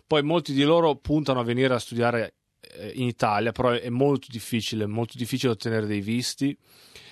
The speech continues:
molto difficile ottenere delle borse di studio e lo devono fare entro i primi quattro anni, perché al quinto anno non possono più, perché,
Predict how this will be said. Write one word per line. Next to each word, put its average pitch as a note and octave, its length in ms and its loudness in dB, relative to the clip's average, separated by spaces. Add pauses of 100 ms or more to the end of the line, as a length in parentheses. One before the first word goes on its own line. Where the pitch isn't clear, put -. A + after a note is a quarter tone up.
(120)
molto B2 220 0
difficile B2+ 280 -2
ottenere A#2 240 0
delle A2 160 2
borse A2+ 300 0
di A#2 100 -2
studio A#2 580 0 (440)
e B2+ 100 -2
lo C3+ 80 4
devono D3+ 240 2
fare D3 240 4
entro C3+ 220 -2
i - 20 -6
primi C3+ 240 0
quattro B2 380 -2
anni, G2+ 420 0
perché A2+ 220 -4
al A2 80 -4
quinto C3 380 0
anno A2 580 -2 (340)
non A#2 120 -2
possono A#2+ 320 -2
più, C3 180 2
perché, A#2 320 -4